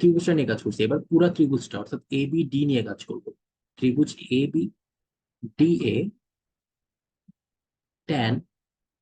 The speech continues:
এই যে থার্টি ডিগ্রিটা কোথায়? ডি কোণ। তাহলে হচ্ছে ট্যান এডিবি সমান, এখানে লম্ব by ভূমি, অর্থাৎ এবি divided by হবে বিডি। তাহলে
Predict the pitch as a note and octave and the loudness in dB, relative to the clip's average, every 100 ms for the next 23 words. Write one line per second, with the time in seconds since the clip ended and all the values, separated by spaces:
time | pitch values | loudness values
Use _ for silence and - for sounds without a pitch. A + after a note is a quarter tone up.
0 | _ A#2 A2+ - A#2+ B2 D3 C#3+ D3+ D3 | _ 0 0 0 0 0 0 0 0 -2
1 | A#2+ - - - C#3+ C3 G#2+ F#2+ _ _ | -2 -4 -6 0 2 2 -2 -2 _ _
2 | _ - A#2 A#2 C#3 - - _ - A#2+ | _ -2 2 2 2 -2 -6 _ -4 -2
3 | C3+ D#3+ _ _ _ _ _ _ _ _ | -2 -6 _ _ _ _ _ _ _ _
4 | _ _ - C3+ C#3+ D3+ C3+ C3+ D3 B2+ | _ _ 0 2 4 2 2 2 2 0
5 | B2 D3 E3 B2 A2 A#2+ - _ _ _ | 0 0 -2 -4 -2 -2 -6 _ _ _
6 | _ _ _ D3 D3+ C3+ C3 C3 C3+ B2 | _ _ _ 0 2 4 4 4 2 0
7 | B2+ D3 _ _ - B2 - _ _ _ | -2 -4 _ _ -4 -4 -4 _ _ _
8 | _ _ B2 A#2+ C3+ G3+ - - - _ | _ _ 0 2 2 0 -4 -14 -16 _
9 | A#2 A2+ A#2 A#2+ B2 C3 C#3 A3+ - _ | 0 2 0 0 -2 -2 -2 -4 -6 _
10 | _ _ _ D3+ B2 A2 - _ _ _ | _ _ _ 2 2 -2 -8 _ _ _
11 | _ _ _ _ _ _ _ _ _ _ | _ _ _ _ _ _ _ _ _ _
12 | _ _ _ _ _ _ _ _ _ _ | _ _ _ _ _ _ _ _ _ _
13 | _ _ _ _ _ _ _ - A#2 B2+ | _ _ _ _ _ _ _ -12 -6 -2
14 | A#2 | -2